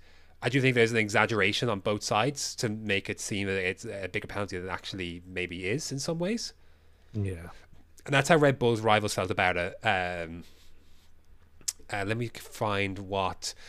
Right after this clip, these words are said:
Speaker 1: Oh, look, McLaren have been very vocal about this. Um, not just Zak Brown, but Andreas Seidel too. And,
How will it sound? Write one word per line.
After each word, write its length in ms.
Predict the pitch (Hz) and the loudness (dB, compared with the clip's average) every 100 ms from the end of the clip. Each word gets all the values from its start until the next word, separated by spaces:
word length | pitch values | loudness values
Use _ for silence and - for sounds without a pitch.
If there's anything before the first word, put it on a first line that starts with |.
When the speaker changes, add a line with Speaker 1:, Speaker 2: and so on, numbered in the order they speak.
| - - - | -18 -4 2
Speaker 1:
Oh, 80 | |
look, 220 | 165 160 123 | 6 6 4
McLaren 500 | 123 - 160 160 120 | 0 8 10 10 8
have 240 | 110 101 | 4 4
been 160 | 104 98 | 0 0
very 460 | 98 110 110 92 | 4 8 8 6
vocal 400 | 85 90 87 101 | 2 -2 -4 -6
about 280 | 82 80 - | -4 -6 -6
this. 320 | 80 - - - | -8 -6 -6 -4
Um, 380 | 104 90 87 95 | -2 -2 -4 -6
not 260 | 113 131 135 | 2 4 4
just 220 | 135 110 | 2 2
Zak 260 | 113 98 - | 0 0 2
Brown, 280 | 101 98 98 | 2 2 0
but 100 | 87 | -2
Andreas 400 | 92 113 98 - | 0 2 2 2
Seidel 420 | 95 87 90 90 | 0 0 -2 -6
too. 400 | - 95 87 95 - - - - - 110 | -2 -2 0 -4 -10 -20 -20 -20 -16 -8
And, 680 | 92 82 80 80 80 - | -4 -4 -6 -8 -6 -6